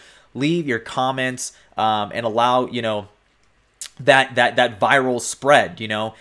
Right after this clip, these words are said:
if you wanna share this, I love that. I've been, a lot of people been sharing and commenting,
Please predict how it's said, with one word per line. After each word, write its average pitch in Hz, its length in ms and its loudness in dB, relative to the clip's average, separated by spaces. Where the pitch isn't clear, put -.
if 113 120 -8
you 127 80 -2
wanna 113 160 -4
share 131 380 0
this, 123 360 0
I 110 80 0
love 113 300 2
that. 113 260 2
I've 104 80 -10
been, 104 100 -10
a 107 40 -4
lot 113 140 2
of 113 40 -4
people 110 160 -6
been 104 80 -10
sharing 135 380 -4
and 107 80 -16
commenting, 117 580 -6